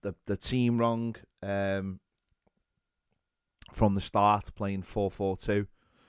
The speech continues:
No idea why he played that. No idea why he started with Maupay. Why start Ellis Sims at Old Trafford if you're gonna bench him a week later at Goodison Park,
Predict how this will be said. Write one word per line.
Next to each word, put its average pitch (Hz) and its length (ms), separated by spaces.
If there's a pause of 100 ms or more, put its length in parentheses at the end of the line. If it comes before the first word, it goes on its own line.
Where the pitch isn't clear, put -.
(200)
No 98 140
idea 95 380
why 92 160
he 90 60
played 101 360
that. 101 220 (280)
No 101 200
idea 98 400
why 92 160
he 92 80
started 92 420
with 87 160
Maupay. 101 520 (340)
Why 101 220
start 110 380
Ellis 101 220
Sims 95 260
at 104 60
Old 101 220
Trafford 95 340
if 98 80
you're 101 100
gonna 98 160
bench 92 320
him 101 140 (420)
a 87 60
week 90 240
later 92 300
at 95 80
Goodison 90 360
Park, 85 400